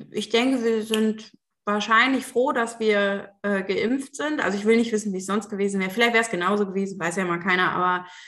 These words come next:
ähm, war schon echt doof, weil wir halt beide relativ gleichzeitig ausgefallen sind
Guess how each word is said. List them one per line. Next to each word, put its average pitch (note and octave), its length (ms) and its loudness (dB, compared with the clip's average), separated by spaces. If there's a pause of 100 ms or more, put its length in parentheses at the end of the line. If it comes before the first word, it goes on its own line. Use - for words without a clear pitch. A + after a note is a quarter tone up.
(300)
ähm, F#3 760 0 (220)
war G3+ 220 4
schon F#3+ 220 0
echt F#3 260 -4
doof, F#3 320 0 (180)
weil F#3 320 -2
wir F#3 160 -2
halt F3+ 220 0
beide F#3 340 2
relativ F#3 460 -4
gleichzeitig G3 640 -2
ausgefallen G3+ 720 0
sind A3 380 0